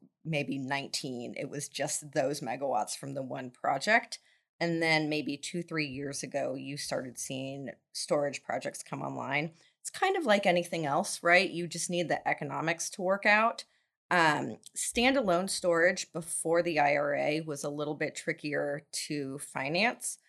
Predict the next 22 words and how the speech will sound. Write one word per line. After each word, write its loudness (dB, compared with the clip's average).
um, 2
because -6
you -4
did -4
not 0
get 2
an -2
I -4
T -10
C -6
for -10
standalone -6
storage. 0
You -4
could -10
get 4
one 0
if -6
you -4
co-located -2
with -8
solar, -2